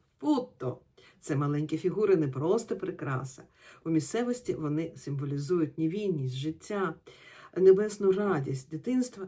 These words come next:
яке завжди поруч, навіть у дуже серйозних місцях. І далі отой храм, е, святого Яцика, е,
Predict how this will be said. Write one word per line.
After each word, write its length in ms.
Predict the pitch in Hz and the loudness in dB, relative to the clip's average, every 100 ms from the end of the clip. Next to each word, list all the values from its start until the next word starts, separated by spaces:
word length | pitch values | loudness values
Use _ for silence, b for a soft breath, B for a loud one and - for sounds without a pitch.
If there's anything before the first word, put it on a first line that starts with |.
| 185 | -8
яке 380 | 156 - 151 135 131 | -8 -6 -8 -8 -10
завжди 580 | 139 139 143 156 226 - _ _ | -6 -6 -4 -4 -6 -8 _ _
поруч, 720 | 196 185 175 156 131 - - b b | 6 6 6 2 0 -8 -16 b b
навіть 460 | 143 185 202 - 131 | -2 -2 -2 -4 -4
у 20 | |
дуже 240 | 131 139 | -4 -4
серйозних 680 | 127 - 131 165 165 151 - | -6 -8 -4 -2 -2 -6 -6
місцях. 600 | 135 131 - 90 131 _ _ - _ _ _ _ _ _ _ _ _ B B B B - | -8 -8 -10 -10 -10 _ _ -20 _ _ _ _ _ _ _ _ _ B B B B 0
І 200 | 185 - | 0 0
далі 640 | 131 151 190 214 196 190 | -4 -2 -2 -2 -4 -6
отой 480 | - 151 - 156 143 | -8 -8 -2 -2 -2
храм, 580 | 127 - 139 180 208 196 B B 151 | -6 -6 -2 -2 -2 -8 B B -4
е, 180 | 147 | -2
святого 540 | 135 - 147 180 160 127 - | -2 -4 -4 -2 -2 -4 -4
Яцика, 800 | 131 175 202 - 185 165 160 156 B B B B | -4 -4 -6 -6 -6 -4 -6 -8 B B B B
е, 400 | 165 151 143 135 | -2 0 0 -2